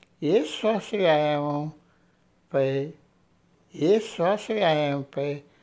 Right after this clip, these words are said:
పట్టు సాధించలేము. నెమ్మదిగా నీ ఉదరాన్ని నీ పూర్తి సామర్థ్యం మేరకు లోపలికి తోసి,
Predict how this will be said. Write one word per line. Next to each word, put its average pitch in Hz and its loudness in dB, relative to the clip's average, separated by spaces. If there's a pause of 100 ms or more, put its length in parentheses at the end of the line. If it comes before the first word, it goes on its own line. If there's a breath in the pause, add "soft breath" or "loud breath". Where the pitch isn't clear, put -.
(380 soft breath)
పట్టు 139 -4
సాధించలేము. 113 -6 (1160 soft breath)
నెమ్మదిగా 127 -2 (680 soft breath)
నీ 143 0
ఉదరాన్ని 139 2 (680 soft breath)
నీ 147 0
పూర్తి 240 -4
సామర్థ్యం 139 0
మేరకు 123 -4 (720 soft breath)
లోపలికి 151 2
తోసి, 117 -6